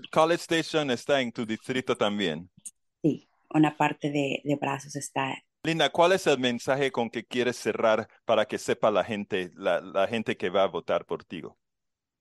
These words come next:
Speaker 2: Mira, yo sé que tu programa de radio no nada más es en Texas.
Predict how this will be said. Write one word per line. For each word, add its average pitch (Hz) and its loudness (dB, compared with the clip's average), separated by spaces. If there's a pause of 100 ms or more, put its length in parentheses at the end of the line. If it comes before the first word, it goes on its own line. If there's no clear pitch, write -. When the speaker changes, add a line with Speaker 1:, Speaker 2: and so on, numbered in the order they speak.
(1120)
Speaker 2:
Mira, 185 4
yo 202 2
sé 233 0
que 226 -2
tu 165 0
programa 180 2
de 165 4
radio 170 0
no 175 4
nada 175 2
más 170 -2
es 160 -4
en 143 -8
Texas. - -10